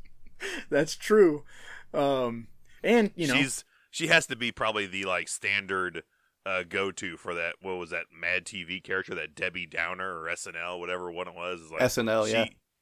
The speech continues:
Speaker 2: she's gotta be the blueprint right there. Is like, you get, you guarantee she's gonna have some super, like, sad, like, uncomfortable story to tell in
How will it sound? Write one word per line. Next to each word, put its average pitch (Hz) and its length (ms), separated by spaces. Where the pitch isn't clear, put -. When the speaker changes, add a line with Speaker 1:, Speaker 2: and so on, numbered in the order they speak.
Speaker 2:
she's 127 280
gotta 113 220
be 104 140
the 95 120
blueprint 92 500
right 90 200
there. 87 200
Is 80 80
like, 78 180
you - 140
get, 127 220
you 139 120
guarantee 123 560
she's 95 220
gonna 90 200
have 87 180
some 85 220
super, 104 480
like, 87 340
sad, 92 600
like, 85 260
uncomfortable 95 560
story 92 360
to 82 80
tell 85 360
in 92 200